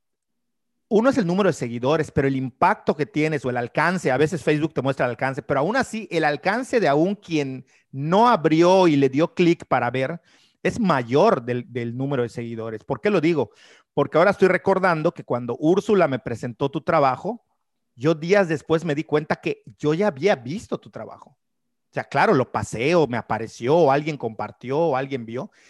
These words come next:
Y, y claro, o sea, es, es este, es este rollo de que muchas veces, este, hay un impacto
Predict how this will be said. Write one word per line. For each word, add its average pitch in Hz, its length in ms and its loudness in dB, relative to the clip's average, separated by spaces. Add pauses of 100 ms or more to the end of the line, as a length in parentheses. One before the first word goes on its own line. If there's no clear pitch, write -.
(380)
Y, 131 240 -10
y 127 60 -16
claro, 165 420 0
o 113 60 -8
sea, 143 200 -2
es, 139 180 -6
es 160 220 -6
este, 170 300 -4
es 147 120 -8
este 175 180 -4
rollo 147 300 0
de 127 120 -6
que 120 160 -8
muchas 131 360 -8
veces, 139 340 -4
este, - 320 -14
hay 139 160 -4
un 160 100 -6
impacto 143 640 -4